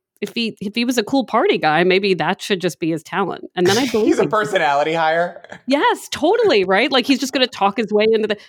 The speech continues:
Speaker 1: nope, yeah. Uh, but that would've worked for me.
Speaker 2: Yeah, yeah, especially if it was, like, Jadon, who, like, he's, he,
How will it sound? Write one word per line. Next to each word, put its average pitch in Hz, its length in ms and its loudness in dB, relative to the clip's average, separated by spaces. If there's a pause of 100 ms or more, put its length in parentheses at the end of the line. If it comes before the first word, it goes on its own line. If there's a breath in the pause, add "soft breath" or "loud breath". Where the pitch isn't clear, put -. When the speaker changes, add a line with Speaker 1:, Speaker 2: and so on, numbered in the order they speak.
(180 loud breath)
Speaker 1:
nope, 262 380 0
yeah. 196 300 0 (320)
Uh, 185 340 4
but 208 100 -10
that 349 140 4
would've 403 160 2
worked 294 200 0
for 170 140 -2
me. - 280 -10 (360 soft breath)
Speaker 2:
Yeah, 135 580 2
yeah, 156 220 0
especially 190 480 -2
if 196 160 -2
it 180 80 -4
was, 160 160 -2
like, 139 200 0
Jadon, 156 520 0
who, 127 160 -8
like, 123 320 -2
he's, 131 300 -10
he, 131 420 -4